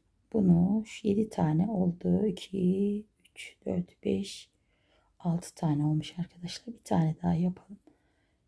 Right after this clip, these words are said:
Şöyle bazıları altı olabilir herhalde. Işıktan sayamadıysam bu şekilde hazırladıktan sonra şimdi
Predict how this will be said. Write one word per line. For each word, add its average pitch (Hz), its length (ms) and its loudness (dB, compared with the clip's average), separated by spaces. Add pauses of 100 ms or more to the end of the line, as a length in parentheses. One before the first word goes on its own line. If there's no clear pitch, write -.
Şöyle 196 720 0
bazıları 170 560 0
altı 175 300 -2
olabilir 175 480 0
herhalde. - 460 -10 (1300)
Işıktan - 420 -10
sayamadıysam 185 840 -2 (120)
bu - 40 -20
şekilde - 460 -6
hazırladıktan 208 840 -2
sonra 202 440 0 (460)
şimdi 175 500 4